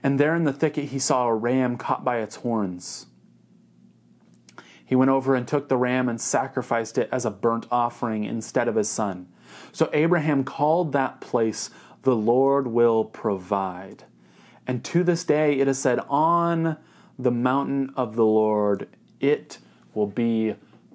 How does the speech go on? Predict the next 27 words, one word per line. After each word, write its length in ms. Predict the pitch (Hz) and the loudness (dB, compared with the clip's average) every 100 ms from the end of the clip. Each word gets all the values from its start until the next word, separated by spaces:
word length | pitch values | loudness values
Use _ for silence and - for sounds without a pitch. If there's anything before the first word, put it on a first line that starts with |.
| - | -20
provided." 680 | - 101 98 92 - - - - _ _ _ _ _ - - - _ _ _ _ _ _ _ - | -6 -4 -4 -6 -10 -20 -20 -20 _ _ _ _ _ -20 -20 -20 _ _ _ _ _ _ _ 0
There's 200 | 151 131 | 0 2
one 320 | 160 196 185 | 0 2 0
thing 280 | 170 151 135 | 0 0 0
that 100 | 117 | 0
I 60 | |
want 280 | 110 117 113 | 0 -2 -2
you 60 | 127 | -4
to 100 | 113 | -4
understand 640 | 117 107 - 110 107 107 | -6 -6 -4 -4 -2 -2
about 300 | 123 110 107 | -2 -2 -2
this 120 | 110 101 | -4 -4
before 300 | 113 123 117 | -4 0 0
we 100 | 113 | 0
cover 300 | 117 110 113 | -4 -4 -2
anything 320 | 147 139 117 | -2 -2 -2
else 200 | 104 - | -2 -4
about 220 | 101 98 | -6 -6
this 160 | 101 - | -8 -12
text. 520 | 90 - - - - _ - - - - - | -14 -14 -18 -20 -20 _ -20 -20 -18 -10 -2
I 160 | 160 | 0
want 320 | 185 190 165 | 2 2 2
you 80 | 165 | 2
to 160 | 147 - | 2 2
understand 500 | 143 143 135 143 127 | 0 -2 -2 -2 -2
that 220 | 120 117 | -4 -2
God 400 | 135 151 156 139 | 0 0 -2 -4